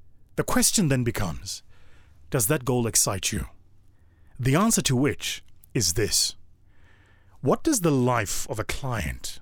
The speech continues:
of yours look like who's lost eight kilograms of fat and got three kilograms of muscle?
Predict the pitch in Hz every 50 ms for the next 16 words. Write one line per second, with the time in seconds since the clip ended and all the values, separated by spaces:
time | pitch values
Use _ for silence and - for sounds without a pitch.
0 | - - 117 98 98 98 110 107 107 110 110 104 101 107 127 160 - - 120 76
1 | 58 - - - - - - - - - - - - - - - - - - -
2 | 160 131 110 117 123 160 151 117 - - - - - - - 147 123 120 - -
3 | - 127 117 110 110 98 95 92 101 95 - - - 110 - - - - - -
4 | - - - - 127 113 101 98 - 110 95 - - - - - - - - 104
5 | - - 107 101 92 101 90 87 90 87 98 98 131 160 151 - - - -